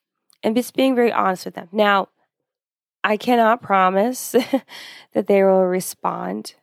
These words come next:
positively to that. Unfortunately, some people will just use that as, like, you know, to make the flame bigger, but it could really help, you know, um, just kind of, like,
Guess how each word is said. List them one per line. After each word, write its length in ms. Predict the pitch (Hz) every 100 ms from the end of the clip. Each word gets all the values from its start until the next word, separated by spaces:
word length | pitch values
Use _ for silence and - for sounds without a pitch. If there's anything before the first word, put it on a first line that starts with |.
| _
positively 720 | _ - 180 185 202 220 240 233
to 120 | 254
that. 420 | 247 247 277 294 -
Unfortunately, 840 | 202 - 185 180 202 220 254 269 - - -
some 240 | - - 196
people 360 | 208 190 190
will 120 | 190 185
just 340 | 190 175 -
use 360 | 190 196 190 -
that 220 | 180 190
as, 260 | - 190
like, 300 | 196 190 - -
you 100 | 196
know, 280 | 185 190 202 _ -
to 440 | - - 202 208 _ _ _
make 180 | 202 180
the 80 | 190
flame 280 | - 180 180
bigger, 380 | 180 208 254 233 - - _ _
but 560 | 170 208 240 185 - - _ _ _ -
it 180 | 220
could 320 | - 247 269 208
really 280 | 226 226
help, 440 | 202 175 262 - - _ -
you 120 | 196
know, 260 | 180 190 - _ _ _ _ -
um, 640 | 208 202 196 185 185 190 214
just 200 | 202 -
kind 180 | 208 196
of, 60 |
like, 140 | 196